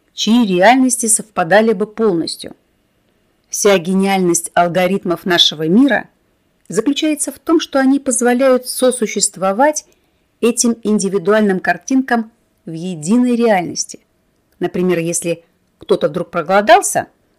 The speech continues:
то в его реальности, скорее всего, появится что-то съестное.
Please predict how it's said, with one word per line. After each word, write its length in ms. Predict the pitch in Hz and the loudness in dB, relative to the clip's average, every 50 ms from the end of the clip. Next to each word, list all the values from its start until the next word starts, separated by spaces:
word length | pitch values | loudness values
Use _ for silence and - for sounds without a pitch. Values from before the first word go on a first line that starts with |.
| _ _ _ _ _ _ | _ _ _ _ _ _
то 100 | - - | -2 -2
в 40 | 196 | 0
его 280 | 226 247 294 330 339 339 | 2 2 2 2 2 0
реальности, 480 | 302 294 285 294 285 269 262 - - | 2 2 2 2 2 2 0 -2 -4
скорее 320 | 233 - - 240 233 240 226 | -6 -6 -4 -2 -2 -2 -2
всего, 200 | - - 226 220 | -2 0 -2 -2
появится 460 | 220 202 202 226 240 233 226 - 208 | 0 0 2 2 2 2 0 -2 -6
что-то 420 | 202 - 214 214 - 208 208 - - | -6 -6 -6 -4 -4 -4 -4 -4 -4
съестное. 640 | - - 208 208 220 - - 185 165 143 - - | -6 -4 -4 -2 -2 -2 -2 -2 -6 -8 -10 -12